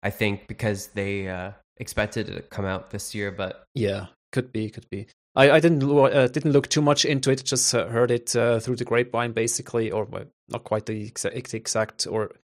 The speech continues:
Speaker 2: fitting
Speaker 1: Mm-hmm.
Speaker 2: analogy, but still, it's, um, I, I think Audrey post-, posted something on Twitter, some, um, some C C O members or scholars posted some things, and, uh,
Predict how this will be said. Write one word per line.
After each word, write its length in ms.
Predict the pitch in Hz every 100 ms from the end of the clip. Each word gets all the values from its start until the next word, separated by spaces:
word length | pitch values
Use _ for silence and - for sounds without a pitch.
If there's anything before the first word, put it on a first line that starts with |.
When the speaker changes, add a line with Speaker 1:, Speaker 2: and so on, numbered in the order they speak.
| _ _
Speaker 2:
fitting 540 | - 143 143 135 135 131
Speaker 1:
Mm-hmm. 80 |
Speaker 2:
analogy, 500 | 131 131 135 131 127
but 140 | 127 113
still, 340 | - 131 127
it's, 220 | 117 -
um, 540 | 120 117 120 120 120 104 _ _ _ _ _ _ _ _ -
I, 180 | 120 147
I 40 |
think 420 | 139 143 143 135 -
Audrey 320 | 147 139 143
post-, 440 | 131 135 139 -
posted 260 | 139 135 131
something 300 | 139 135 135
on 80 | 127
Twitter, 360 | 131 123 123
some, 500 | 120 117 107 110 104
um, 480 | 98 98 85 73 - _ _
some 180 | - 120
C 140 | 131
C 140 | 127 143
O 60 |
members 480 | 135 131 127 127 123
or 100 | 117
scholars 460 | - 123 120 117 -
posted 400 | - 110 - -
some 180 | 117 110
things, 440 | 107 107 107 101
and, 260 | 95 95 95
uh, 360 | 87 90 85